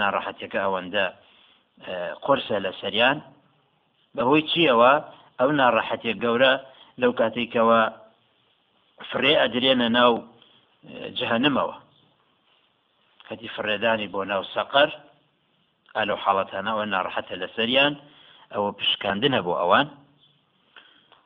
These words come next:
كلا إذا بلغت التراقي. كلا يعني حقا،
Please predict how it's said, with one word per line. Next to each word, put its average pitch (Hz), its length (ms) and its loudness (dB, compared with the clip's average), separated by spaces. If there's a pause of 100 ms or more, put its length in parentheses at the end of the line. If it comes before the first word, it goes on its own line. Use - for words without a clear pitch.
(120)
كلا 147 580 8 (800)
إذا 139 260 6 (220)
بلغت 127 680 6
التراقي. 123 960 4 (3500)
كلا 135 340 6
يعني 147 180 4
حقا، - 380 2